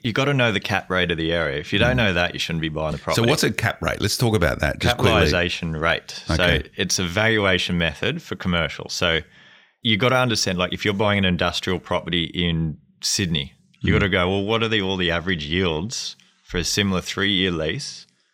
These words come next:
Speaker 1: You know, they've got different sort of price guides too. If you're buying over five million versus a one million dollar one, that's gonna be slightly different yield. So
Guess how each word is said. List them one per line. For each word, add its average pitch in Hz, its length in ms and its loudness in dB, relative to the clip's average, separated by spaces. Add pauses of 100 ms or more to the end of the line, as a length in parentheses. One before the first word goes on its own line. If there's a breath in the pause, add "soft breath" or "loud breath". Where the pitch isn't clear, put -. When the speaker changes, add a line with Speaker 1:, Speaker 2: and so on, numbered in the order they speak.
(320)
Speaker 1:
You 85 120 -2
know, 85 160 0
they've 98 180 2
got 110 180 -2
different 101 380 -4
sort 92 200 -2
of 78 120 -8
price 87 320 -2
guides 87 320 -2
too. - 140 -4
If 92 180 -2
you're 78 80 -6
buying 90 300 0
over 85 180 -4
five 85 340 -2
million 85 300 -2
versus 85 240 -4
a 78 60 -6
one 80 240 -4
million 80 160 -8
dollar 80 200 -4
one, 85 200 -2
that's 80 160 -4
gonna 82 160 -8
be 80 80 -6
slightly 82 420 -4
different 82 320 -8
yield. 85 280 -6
So 87 200 0